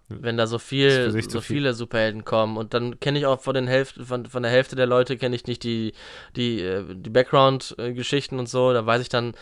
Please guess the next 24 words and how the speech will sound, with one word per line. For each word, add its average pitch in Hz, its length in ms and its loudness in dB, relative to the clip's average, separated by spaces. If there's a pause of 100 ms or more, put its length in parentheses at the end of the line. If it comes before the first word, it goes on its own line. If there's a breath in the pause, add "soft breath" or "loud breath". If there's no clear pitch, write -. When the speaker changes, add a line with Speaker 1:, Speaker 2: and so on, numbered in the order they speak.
(200 loud breath)
Speaker 1:
zu 123 180 -2
wenig 127 240 2
drüber. 127 340 4
Und 120 60 6
das 123 80 0
ist - 60 -10
mir 147 60 -2
dann 139 160 0
alles, 135 440 -4
alles 135 240 -2
zu 123 200 -8
wild. 127 280 4
Also 113 340 4
Spider-Man 147 680 2
konnte 147 220 0
man 139 120 0
sich 135 100 -6
gut 131 160 -6
reinleben. 123 400 2
Spider-Man 110 360 -4
eins, 135 220 -2
Spider-Man 117 320 0
zwei. 135 440 4 (340 loud breath)
Speaker 2:
Ja. 107 200 -4